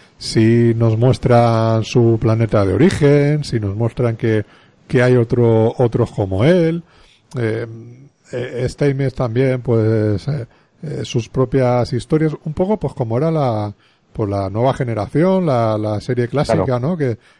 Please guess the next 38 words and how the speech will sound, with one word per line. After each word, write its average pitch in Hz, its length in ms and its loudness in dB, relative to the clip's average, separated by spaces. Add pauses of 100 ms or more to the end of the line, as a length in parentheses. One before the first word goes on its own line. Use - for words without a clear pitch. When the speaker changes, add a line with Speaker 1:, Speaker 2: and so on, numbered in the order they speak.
(140)
Speaker 1:
que 120 160 0
cada 139 260 2
uno 147 260 0
tenía 131 320 -2
su, 135 460 2 (240)
su 135 300 -2
capítulo 131 640 0
en 147 80 -2
el 127 140 -4
cual 113 680 0 (340)
era 123 320 0
el 131 160 0
protagonista, 117 800 -4
¿no? 120 180 -4
Que 113 120 -8
giraba 113 380 -4
en 120 80 -6
torno 131 580 -2
a, 101 320 -4 (340)
a 110 160 -4
él, 127 160 -6
sí, 110 260 -6 (220)
respetando 123 540 -4
un 127 80 -6
poco, 139 480 0 (640)
eh, 117 400 -2
el 120 160 4
escalafón 127 720 2
de, 143 200 2
es 120 60 0
decir, 120 400 0
de, 107 260 0
bueno, 123 240 -4
de 104 160 -6
importancia 113 760 -4
dentro 120 280 -2
de 135 80 0
la, 107 340 -4